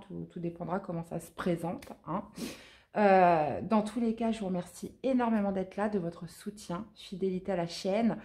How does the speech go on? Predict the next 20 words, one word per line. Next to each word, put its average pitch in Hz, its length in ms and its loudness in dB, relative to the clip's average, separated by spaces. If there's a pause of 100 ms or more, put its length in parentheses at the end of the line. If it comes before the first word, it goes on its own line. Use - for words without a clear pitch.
(240)
pour 208 200 -6 (140)
tous 320 320 -4
vos 220 200 2
beaux 214 160 2
messages. 220 420 2
Vous 196 100 -2
pouvez 180 180 -6
même 202 160 2
pas 247 100 0
vous 220 180 -2
imaginer 185 400 -4
comment 185 200 -8
ça - 120 -12
me 147 60 -12
fait - 160 -12
chaud - 300 -2
au 214 80 6
cœur. 170 480 2 (500)
Donc, 175 340 -2
euh, 160 280 0